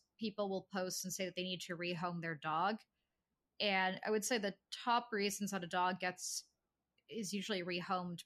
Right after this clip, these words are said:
uh, bites, which can be a, you know, temperament, but also bad training.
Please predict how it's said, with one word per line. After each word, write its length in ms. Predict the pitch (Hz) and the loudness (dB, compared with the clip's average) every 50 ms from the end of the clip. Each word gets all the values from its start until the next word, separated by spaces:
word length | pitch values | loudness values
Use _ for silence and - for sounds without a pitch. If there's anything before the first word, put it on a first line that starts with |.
| _ - | _ -2
uh, 120 | 190 180 170 165 - - | -2 -2 -2 -4 0 2
bites, 540 | 180 202 262 269 - - - - - - - _ _ _ _ _ _ _ _ _ _ _ _ _ _ | 2 2 2 0 -2 -2 -2 -2 -2 -4 -8 _ _ _ _ _ _ _ _ _ _ _ _ _ _
which 260 | 196 208 190 - - | -4 -4 -4 -4 -4
can 220 | - 214 196 190 165 | -2 -2 0 0 0
be 380 | 190 185 180 180 180 180 - - - | 0 0 2 2 0 0 -2 -4 -4
a, 460 | - 196 185 175 175 165 156 101 - - _ _ _ _ _ _ _ _ _ _ _ _ _ _ | -2 -2 0 0 0 -2 -4 -4 -8 -10 _ _ _ _ _ _ _ _ _ _ _ _ _ _
you 160 | - - - - | -14 -14 -12 -12
know, 60 | 123 - _ _ _ _ - | -14 -16 _ _ _ _ -10
temperament, 580 | - - 233 220 202 208 214 202 202 196 202 202 | -2 2 2 2 2 2 2 4 4 4 4 2
but 100 | 202 175 | 2 2
also 300 | 175 175 180 - - 196 | 2 2 0 0 0 -2
bad 320 | 170 - 170 165 160 160 | 0 2 2 2 0 0
training. 540 | - - - 165 160 175 196 214 233 233 226 | -4 -4 -4 -4 -2 -2 0 2 2 2 0